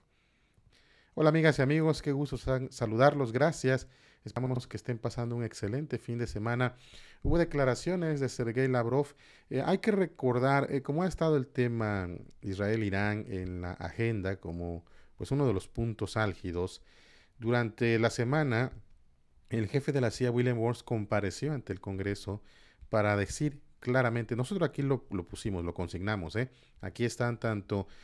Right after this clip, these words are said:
en Reporte Villamil como en Antonio B. Villamil, siempre estamos, eh, consignando para ustedes los temas, por eso es que les invitamos a ver diario los videos. Eh, William Burns dijo,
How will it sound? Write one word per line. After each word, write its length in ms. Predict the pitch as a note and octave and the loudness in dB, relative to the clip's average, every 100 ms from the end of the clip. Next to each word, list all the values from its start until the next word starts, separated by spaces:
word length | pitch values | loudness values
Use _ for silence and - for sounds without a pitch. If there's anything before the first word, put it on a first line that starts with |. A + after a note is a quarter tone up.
| - - | -16 -6
en 140 | G2+ | -4
Reporte 340 | F#2+ - C3+ D3 | -2 0 0 2
Villamil 300 | C3 C3 C3 | 2 0 -2
como 160 | B2+ | -2
en 60 | G2+ | -2
Antonio 340 | F#2 A#2 A2 | -2 -2 0
B. 60 | A2+ | 2
Villamil, 440 | A2 G2+ G#2 G#2+ | 2 0 -2 -4
siempre 260 | - G#2 G#2+ | -4 -4 -4
estamos, 480 | G2+ G2+ G#2 - - - - - - | -2 -4 -2 -4 -10 -20 -20 -20 -12
eh, 120 | G2+ | -8
consignando 560 | - G#2+ G#2 G#2+ A#2+ B2 | -2 -2 0 0 0 0
para 160 | G#2 | 0
ustedes 260 | F2+ A2 G#2+ | 2 0 2
los 180 | G#2+ - | 0 2
temas, 400 | C#3 B2 B2+ - | 4 4 0 -4
por 220 | - G2 | -6 -4
eso 180 | F#2 G2+ | -4 -6
es 100 | - | -8
que 100 | F#2 | -6
les 160 | E2+ | -6
invitamos 480 | E2+ E2+ F2+ F#2 F2+ | -8 -6 -6 -6 -6
a 60 | E2+ | -4
ver 200 | E2+ E2+ | -4 -2
diario 240 | F2 F2 | -2 -2
los 160 | F2 E2+ | -4 -4
videos. 420 | F2 G2 A2 - - - - - - - | 0 2 0 -4 -20 -20 -20 -20 -20 -8
Eh, 480 | G#2 G#2+ A2 A2 - - - | -2 2 2 0 -8 -20 -6
William 280 | C3 E3 D#3+ | 0 2 4
Burns 220 | D3 C#3+ | 4 4
dijo, 380 | C3 B2 B2+ | 4 4 4